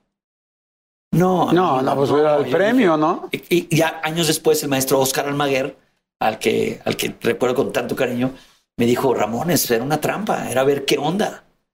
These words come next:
Speaker 1: Era una trampa maldita, amigo". Entonces, <laughs> entonces me, m-, me da un libro de, de, de fábulas y cuentos infantiles para representar en escena en las escuelas. Entonces comienzo yo a dirigir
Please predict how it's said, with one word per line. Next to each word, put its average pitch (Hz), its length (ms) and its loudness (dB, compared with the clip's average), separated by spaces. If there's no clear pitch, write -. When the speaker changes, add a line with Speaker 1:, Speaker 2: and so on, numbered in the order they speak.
Speaker 1:
Era 117 120 2
una 196 140 2
trampa 185 260 -2
maldita, 185 460 -2
amigo". - 260 -6
Entonces, 185 340 2
<laughs> - 600 -6
entonces 165 420 0
me, 135 320 0
m-, 147 160 0
me 131 180 4
da 151 440 -2
un 143 200 4
libro 175 300 4
de, 123 260 -2
de, 110 480 2
de 110 140 0
fábulas 156 560 -2
y 135 60 -4
cuentos 151 360 -2
infantiles 175 640 0
para 214 240 -2
representar 180 720 -2
en 196 100 0
escena 185 360 0
en - 40 -2
las 117 140 -2
escuelas. - 400 -4
Entonces 147 240 0
comienzo 151 380 0
yo 156 140 2
a 143 40 2
dirigir 156 580 2